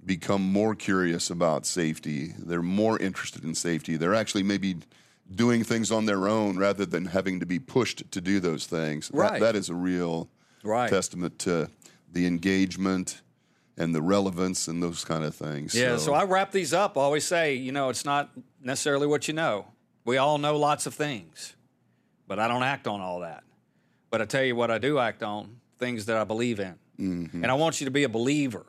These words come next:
Speaker 1: Mm-hmm.
Speaker 2: A believer in, in safety, believer in looking after those that count on you, your kids, your wife, your husband, whatever, the people that surround you that are looking to you to be the patriarch, matriarch, or just the leader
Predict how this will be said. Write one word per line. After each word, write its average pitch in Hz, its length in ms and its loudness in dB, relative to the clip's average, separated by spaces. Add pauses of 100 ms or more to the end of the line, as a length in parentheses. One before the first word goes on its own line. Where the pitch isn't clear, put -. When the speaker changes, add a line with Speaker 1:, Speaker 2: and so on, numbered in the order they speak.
(320)
Speaker 1:
Mm-hmm. 95 300 0
Speaker 2:
A 101 60 2
believer 156 580 2
in, 135 240 -2
in 127 220 -6
safety, 147 460 0
believer 151 640 2
in 131 160 -2
looking 139 260 -2
after 127 420 -2
those 123 340 0
that 117 140 -6
count 127 260 0
on 127 140 -2
you, 127 120 -2 (120)
your 104 180 -6
kids, 127 440 0
your 104 120 -6
wife, 120 360 0
your 101 140 -8 (340)
husband, 135 440 -4
whatever, 131 500 2 (340)
the 143 120 -6
people 170 280 0
that 156 140 0
surround 139 360 0
you 135 100 2
that 123 120 4
are 120 80 2
looking 151 400 0
to 139 120 -6
you 120 480 0 (380)
to 123 120 0
be 120 380 2
the 107 240 -2
patriarch, 143 640 0
matriarch, 131 640 0
or 110 60 -4
just 143 300 -4
the 135 100 4
leader 131 560 0